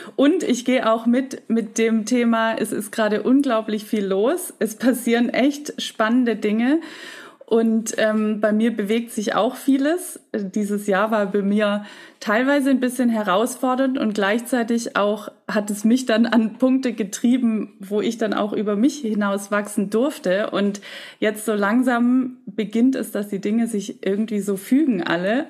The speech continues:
Und, ähm, ja, es ist vieles noch nicht spruchreich, reif, deswegen spreche ich hier so in Geheimnissen. <laughs> Aber ja, ich gehe mit, mit dem Ganzen und irgendwie macht's auch Spaß, so diesem Flow zu folgen. Und, äh, gleichzeitig geht's mir genauso.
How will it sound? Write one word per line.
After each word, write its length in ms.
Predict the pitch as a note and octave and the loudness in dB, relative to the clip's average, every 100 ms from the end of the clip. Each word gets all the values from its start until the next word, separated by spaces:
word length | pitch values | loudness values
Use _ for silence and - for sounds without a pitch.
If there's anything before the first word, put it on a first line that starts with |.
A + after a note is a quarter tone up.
| - | -4
Und, 400 | G3 G3 F#3+ - F#3 | -2 0 -2 -6 -4
ähm, 320 | F#3 F3+ - | -4 -4 -2
ja, 220 | F3 E3 - _ _ _ | -4 -4 -8 _ _ _
es 240 | G3 F#3+ F#3+ | -6 -4 -4
ist 300 | G3 - - | -6 -6 -4
vieles 300 | A#3 A3+ A3 | 0 0 0
noch 160 | G3+ | 2
nicht 180 | A3+ B3+ | 4 4
spruchreich, 920 | - - F4 F#4 G#3+ A#3+ A#3 G4+ - - | 0 0 0 2 0 0 2 0 -2 -6
reif, 380 | G#3+ G#3 C#4 - | -2 0 -2 -2
deswegen 500 | A3+ A3 G#3+ A3 A#3 - - | -4 0 0 -2 -4 -8 -10
spreche 380 | - A#3 D#4+ D#4 | -4 2 4 4
ich 100 | C#4 | 4
hier 180 | C#4 A#3+ | 2 4
so 120 | B3 | 2
in 200 | A3+ B3 | 2 2
Geheimnissen. 800 | A3+ A3+ A3+ D4 B3 C4+ C#4+ C#4+ | 2 2 2 2 2 4 4 4
<laughs> 220 | - C#4 | 2 2
Aber 220 | C#4 C#4 C4+ - - - - - | 2 2 0 -4 -14 -14 -16 -6
ja, 140 | G3 F3+ - | -2 -2 -2
ich 180 | A3+ A#3 | -2 4
gehe 160 | B3+ | 4
mit, 320 | A#3+ C4 C4 C4 | 4 4 2 2
mit 180 | B3+ | 0
dem 160 | A#3+ A#3 | 2 0
Ganzen 440 | A3+ A3+ B3+ B3+ | 0 0 0 0
und 240 | A#3 G#3 G3+ | 0 -2 0
irgendwie 280 | G3+ G#3 G#3 | 0 0 0
macht's 300 | G#3+ A3+ - | 0 -2 -4
auch 140 | G3 | -6
Spaß, 400 | - F#3 G#3 A3+ | -4 -2 -2 -2
so 60 | G3 | -4
diesem 260 | F#3+ G3 | -4 -4
Flow 300 | F#3 G3 F#3 | -4 -2 -2
zu 180 | G#3 F#3+ | -2 -8
folgen. 520 | F3 F#3 F3 F3+ G#3 | -6 -2 -2 0 -2
Und, 360 | - F#3+ F#3+ - | -2 -2 -2 -2
äh, 220 | - - - | -4 -8 -2
gleichzeitig 720 | F#3+ G3 G#3 F#3+ F#3 F#3+ - | 0 0 0 -2 -2 -4 -4
geht's 220 | G3 G#3 | -2 0
mir 140 | F#3+ | -2
genauso. 600 | F3+ F3 F#3 G3+ G3 G3+ | -2 0 0 0 0 0